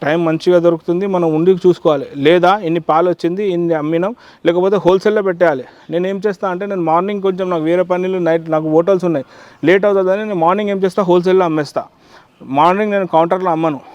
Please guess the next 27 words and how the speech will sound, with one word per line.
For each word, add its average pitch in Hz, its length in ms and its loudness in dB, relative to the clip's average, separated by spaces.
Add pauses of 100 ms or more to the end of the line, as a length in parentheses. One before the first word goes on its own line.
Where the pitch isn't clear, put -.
(220)
హోల్‌సేల్‌లో 185 420 2
అమ్మేస్తా, 180 360 -2
రాతాలు 180 420 2
వేస్తా. 160 260 -6 (240)
నేను 156 120 -8
ఒక 160 80 -10
ఎయిటీ 160 280 -2
లీటర్, 170 320 -4
లీటర్స్ 165 380 -4
దాకా 175 220 0
అబ్బాయి 165 300 2
తీసుకెళ్ళి 165 540 -6
రాతాలు 165 340 -2
మొత్తం 160 280 -8
వేసేస్తాడు. - 440 -8 (440)
నేను 208 120 2
ఈవినింగ్ 233 460 4
పాలు 247 160 6
కౌంటర్ 220 360 4
దగ్గర 226 160 4
కూర్చొని 214 360 -2
అమ్ముతా. 147 240 -4 (380)
ఆ, 135 260 0 (140)
పొద్దున 185 260 4
మొత్తం 208 320 0
అట్టా 220 160 2
చేసిన, 160 320 -6